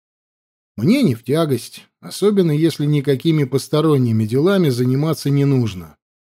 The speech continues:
«Следствие закончено, забудьте». Денис Альбертович прищурился.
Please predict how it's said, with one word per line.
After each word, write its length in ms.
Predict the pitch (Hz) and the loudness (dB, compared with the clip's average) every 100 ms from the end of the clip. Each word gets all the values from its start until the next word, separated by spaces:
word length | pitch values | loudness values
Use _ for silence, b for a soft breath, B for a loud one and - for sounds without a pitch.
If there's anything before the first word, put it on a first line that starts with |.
| _ _ _ _ _ | _ _ _ _ _
«Следствие 760 | - 175 208 185 - 151 143 | -6 0 2 2 0 -4 -2
закончено, 760 | 131 135 - 262 294 - 262 254 | -2 -4 -2 -2 -2 -2 0 0
забудьте». 800 | 226 240 214 160 117 - 104 87 _ _ _ _ - | 0 0 2 0 0 -8 -14 -14 _ _ _ _ -14
Денис 480 | 107 110 135 131 127 | -6 -4 -2 -2 -4
Альбертович 680 | 107 113 165 135 143 131 - | -6 0 0 0 -4 -4 -4
прищурился. 920 | 131 120 - 135 107 87 - - | -4 -4 -4 -2 -2 -4 -14 -18